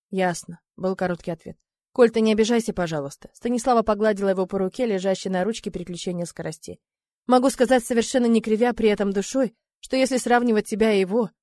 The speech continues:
то ты всегда впереди. И я не сравниваю вас с ним постоянно, я вообще его не вспоминаю.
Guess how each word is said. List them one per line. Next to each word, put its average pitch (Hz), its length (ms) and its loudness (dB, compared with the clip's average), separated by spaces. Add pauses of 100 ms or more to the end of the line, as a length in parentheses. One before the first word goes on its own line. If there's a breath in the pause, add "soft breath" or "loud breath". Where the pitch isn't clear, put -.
(400)
то 208 140 -2
ты 208 160 0
всегда 214 340 0
впереди. 226 500 -4 (440)
И 247 60 -2
я 285 140 2
не 277 120 2
сравниваю 262 480 2
вас 233 160 0
с - 20 -8
ним 247 140 0
постоянно, 226 560 -4
я 185 160 0
вообще 240 300 0
его 220 140 0
не 175 80 -4
вспоминаю. 208 600 0